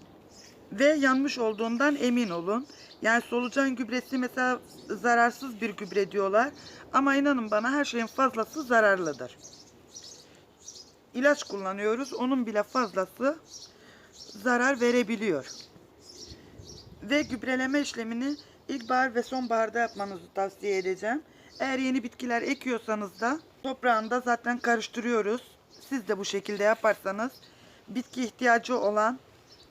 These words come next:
e, vitamini oradan alacaktır.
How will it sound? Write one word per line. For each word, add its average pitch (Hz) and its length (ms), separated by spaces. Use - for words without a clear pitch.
e, 208 300
vitamini 233 540
oradan 233 360
alacaktır. 220 760